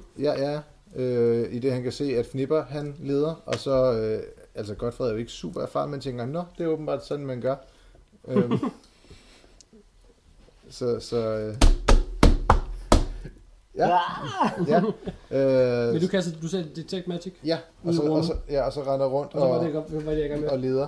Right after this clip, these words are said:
Speaker 2: finde
Speaker 1: efter,
Speaker 2: ud af?
Speaker 1: øh, efter ting.
Speaker 3: Altså, hvis du nu siger, at min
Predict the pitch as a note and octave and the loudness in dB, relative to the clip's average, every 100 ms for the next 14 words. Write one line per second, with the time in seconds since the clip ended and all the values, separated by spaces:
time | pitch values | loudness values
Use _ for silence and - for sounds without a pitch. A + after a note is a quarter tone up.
0 | - C3 D3+ D3 B2+ B2 A#2+ A#2+ - - | -4 -8 -4 0 2 2 0 -4 -10 -14
1 | - - - - - - - - - - | -16 -20 -20 -20 -20 -20 -20 -20 -20 -20
2 | - - C3+ - B2+ - D3+ - _ _ | -20 -8 -8 -8 -14 -10 -10 -12 _ _
3 | - - - - - - - - - - | -20 -20 -20 -20 -20 -18 -18 -18 -20 -20
4 | - - A2+ - C3+ E3 - E3 D#3 | -20 -14 -12 -6 -4 -4 0 0 0